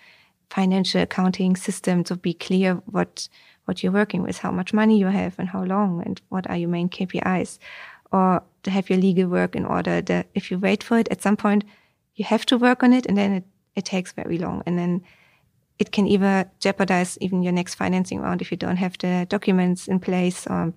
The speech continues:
you communicate K P Is, and then investors do a due diligence and find out, "Oh, it's actually not true." So that's, that's something often I think founders forget,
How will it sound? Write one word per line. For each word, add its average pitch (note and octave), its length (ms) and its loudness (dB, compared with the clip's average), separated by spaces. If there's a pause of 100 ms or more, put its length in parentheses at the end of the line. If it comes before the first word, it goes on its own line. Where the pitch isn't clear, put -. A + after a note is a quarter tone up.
(400)
you G#3+ 100 -6
communicate F#3+ 800 2 (340)
K G#3 140 -2
P G3+ 100 0
Is, - 380 -2
and F#3 160 -2
then G3 200 0 (520)
investors F#3 360 2
do F#3 140 0
a F3+ 60 2
due E3+ 140 0
diligence F#3 540 2
and F3+ 100 -2
find F#3 220 -2
out, F3 140 -2
"Oh, F3+ 280 2
it's - 140 -8
actually - 300 -4
not F3+ 160 -4
true." F3+ 320 -4
So - 180 -6
that's, - 400 -6 (600)
that's G3 140 -6
something F#3+ 380 2
often G3 300 0
I F#3+ 80 2
think F#3 240 0
founders F#3+ 300 0
forget, - 460 -4